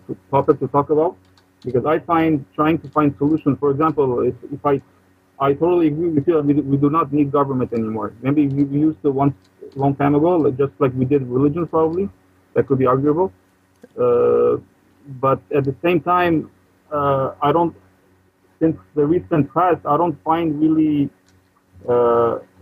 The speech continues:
a, a re-, um, a, a reason to concentrate on why do we need, why do, do, do we not need a government, and what would be uh, libertarian, uh, world w-, would look like, uh, because the focus here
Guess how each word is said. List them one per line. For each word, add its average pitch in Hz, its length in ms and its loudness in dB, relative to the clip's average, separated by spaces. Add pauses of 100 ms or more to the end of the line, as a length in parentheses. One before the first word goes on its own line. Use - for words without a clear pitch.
(320)
a, 143 60 -6
a 127 500 0
re-, 127 300 -6
um, 127 480 0 (180)
a, - 80 -6 (720)
a 139 80 2
reason 170 440 0
to 139 180 0
concentrate 160 680 0
on 135 320 0 (200)
why 151 320 0
do 151 120 2
we 147 120 2
need, 147 360 -2
why 151 200 2
do, 143 360 2 (100)
do, 143 260 0
do 139 80 -8
we 143 100 -2
not 151 300 0
need 156 180 0
a 143 60 0
government, 143 560 0
and 131 120 -2
what 143 160 0
would 139 220 -8
be 139 240 -4 (500)
uh, 123 140 4 (120)
libertarian, 139 720 0
uh, 127 140 2 (100)
world 143 240 0
w-, 127 180 -8
would 123 200 -4
look 143 100 0 (120)
like, 143 140 2 (560)
uh, 113 400 2 (180)
because 135 260 2 (600)
the 135 80 2 (100)
focus 196 300 2 (100)
here 185 420 2